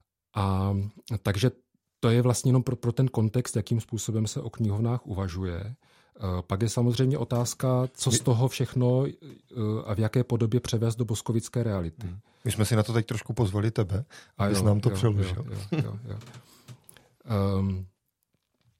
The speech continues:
Speaker 1: no, ehm, já si myslím, že eh, teď budu s-, víc asi mluvit o Boskovicích než o tom obecným rozměru, že jo. Tam,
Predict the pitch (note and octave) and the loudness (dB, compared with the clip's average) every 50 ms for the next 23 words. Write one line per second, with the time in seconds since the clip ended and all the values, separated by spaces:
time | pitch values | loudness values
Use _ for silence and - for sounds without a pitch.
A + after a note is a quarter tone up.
0 | _ _ - _ _ _ _ _ _ _ _ _ _ _ _ _ _ _ _ _ | _ _ -20 _ _ _ _ _ _ _ _ _ _ _ _ _ _ _ _ _
1 | _ _ _ _ _ _ _ C#3 C#3 C#3 A2 - - - A2+ G#2+ G2+ G2 F#2+ F#2 | _ _ _ _ _ _ _ 0 2 2 2 0 -4 -6 -2 -2 0 0 -2 -4
2 | F2+ G2+ C#3 - - _ _ _ _ _ _ _ _ _ _ _ _ _ _ _ | -6 -8 -12 -16 -20 _ _ _ _ _ _ _ _ _ _ _ _ _ _ _
3 | _ _ A2 G#2+ G2+ G#2 A2 A2 - - - - - - - - - - - - | _ _ -4 -2 -2 -2 -2 -4 -6 -8 -6 -6 -6 -6 -6 -8 -8 -10 -10 -12
4 | - - - - - F3 F3 D#3 G2 E2+ E2 - - - G2 F2+ F2+ F2+ F2 F2+ | -14 -16 -18 -4 -2 -2 -2 0 -4 -4 -6 -8 -10 -8 -6 -4 -4 -2 -2 -2
5 | F#2+ A2 B2+ B2+ A2+ F#2+ G2+ G2+ A#2 A#2+ A#2+ A#2+ B2 B2 B2 B2 B2 B2 A#2+ - | -2 -2 -2 -2 -4 -4 0 2 2 2 2 2 2 0 0 0 -2 -2 -4 -8
6 | _ _ - - - - _ _ - G#2 G2 G2+ G2+ F#2+ F#2+ F#2+ F#2+ F#2+ G2 _ | _ _ -20 -20 -20 -20 _ _ -6 -4 -2 -2 -2 -2 -2 -4 -4 -6 -8 _
7 | _ - G2+ G#2 A2+ C3 D3 C#3+ - - _ - - _ _ A#2+ G#2 G#2+ - _ | _ -6 -4 0 2 2 2 0 0 -8 _ -20 -20 _ _ -20 -20 -20 -20 _
8 | - A2 B2 C#3+ - - - B2 - - D3+ D3 C#3+ D3 D#3 D#3+ - A#2+ A2+ A#2 | -6 -4 -4 -4 -2 -4 -6 -6 -2 0 2 2 2 2 0 -2 -2 -2 -2 -2
9 | - - - B2+ B2+ B2 - C#3+ C3 B2+ C#3 A#2+ - - - B2 A#2+ - _ _ | 0 0 0 0 0 -2 -2 -8 -2 -2 -2 -2 -2 -2 -2 -4 -4 -4 _ _
10 | - C3+ C3 B2+ - B2 A2 A#2+ A#2+ - - B2 A#2+ B2 B2 B2 B2+ B2+ - G2+ | 0 0 0 0 -2 0 0 0 -2 0 0 2 4 4 4 4 2 0 -2 -2
11 | G2 G#2+ G2+ F#2+ G#2 G#2 G#2+ G2 E2+ F2 G2+ - G2+ G2 F#2 F2 - G2+ G2+ G2+ | -2 -2 0 0 0 0 0 -2 -4 -8 -14 -10 -6 -6 -6 -4 -4 -4 -4 -4
12 | F#2+ | -4